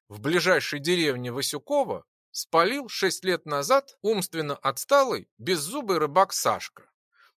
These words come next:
Плел он всю жизнь неплохие неводы,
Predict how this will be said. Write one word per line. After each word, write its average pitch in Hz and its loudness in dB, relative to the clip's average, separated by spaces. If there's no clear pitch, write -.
Плел 277 -2
он 160 -4
всю 165 -4
жизнь 160 -6
неплохие 180 -2
неводы, 101 -4